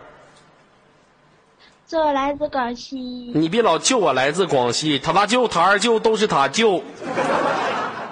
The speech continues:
Speaker 2: 你能不能不把玩聊吧那套你给我拿出来？你舅舅舅的你给我。来自于广西哈，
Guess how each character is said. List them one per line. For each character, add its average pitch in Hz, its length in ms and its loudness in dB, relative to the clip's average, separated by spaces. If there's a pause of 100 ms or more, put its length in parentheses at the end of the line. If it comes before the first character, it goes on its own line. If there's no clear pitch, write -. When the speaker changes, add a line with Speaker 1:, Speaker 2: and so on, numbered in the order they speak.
(220)
Speaker 2:
你 131 40 0
能 165 100 2
不 220 60 2
能 226 100 2
不 233 80 -2
把 185 160 -2
玩 185 220 2
聊 208 120 4
吧 190 280 2
那 202 80 2
套 185 180 0
你 170 80 0
给 180 60 0
我 170 40 4
拿 147 220 0
出 156 100 -2
来？ 156 80 4
你 127 140 -4
舅 151 240 0
舅 143 160 -2
舅 123 300 0
的 107 100 -2
你 107 160 -4
给 - 100 -16
我。 - 60 -10 (1040)
来 156 160 2
自 202 140 -2
于 208 100 0
广 139 300 2
西 180 260 0
哈， 113 300 -2